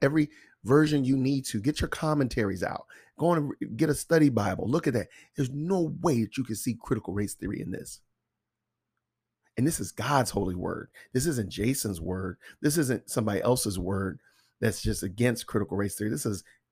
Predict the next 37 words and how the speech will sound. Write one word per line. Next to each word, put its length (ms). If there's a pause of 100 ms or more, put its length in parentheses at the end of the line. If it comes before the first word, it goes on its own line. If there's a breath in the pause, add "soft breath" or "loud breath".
(160)
God's 340
holy 260
word. 360 (1500)
And 80
so 120
you're 360
gonna 200
have 260
to 100
deal 320
with 120
the 60
fact 380
that 160 (340 soft breath)
you 180
have 220
God's 360
word 340
right 160
in 80
front 200
of 80
you 140 (320 soft breath)
and 140
you're 100
hating 220
your 120
brother. 360 (560)
You're 140
hating 240
your 80
sister. 440 (920 soft breath)
You're 140
dividing 540
up 200
Christ's 340
church. 380